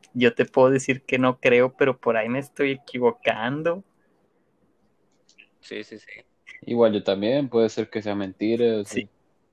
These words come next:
Speaker 3: es algo muy incierto hasta que lo
Speaker 1: Pues sí,
Speaker 3: haces.
Speaker 1: o sea, casi de nada puedes estar seguro. Entonces, o sea, así ahorita
Speaker 3: Sí.
Speaker 1: diciéndote, te diría que no me da miedo, pero ya en el momento sí me daría.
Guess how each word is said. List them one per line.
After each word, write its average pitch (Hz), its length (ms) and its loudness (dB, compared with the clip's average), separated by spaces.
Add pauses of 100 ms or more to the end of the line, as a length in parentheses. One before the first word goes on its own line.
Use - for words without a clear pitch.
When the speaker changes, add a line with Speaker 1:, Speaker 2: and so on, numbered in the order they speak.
(400)
Speaker 3:
es 107 140 -6
algo 120 180 2
muy 127 160 2
incierto 120 500 0
hasta 110 260 -2
que 104 100 0
lo 110 80 4
Speaker 1:
Pues - 60 6
sí, 139 220 2
Speaker 3:
haces. - 20 4
Speaker 1:
o - 40 -2
sea, 170 300 4 (360)
casi 147 340 2
de 160 160 6
nada 135 420 2
puedes 135 340 2
estar 127 320 0
seguro. 131 600 -4 (2250)
Entonces, 131 720 0
o 127 60 0
sea, 120 220 2 (260)
así 139 240 -2
ahorita 185 380 2
Speaker 3:
Sí. 185 80 2
Speaker 1:
diciéndote, 170 640 0
te - 180 -4
diría 139 480 0 (460)
que 123 180 2
no 123 140 4
me 135 140 2
da 135 140 4
miedo, 117 440 0
pero 117 180 6
ya 117 140 6
en 123 80 4
el 135 120 -2
momento 139 440 0
sí 123 200 -2
me 123 140 0
daría. 117 500 -4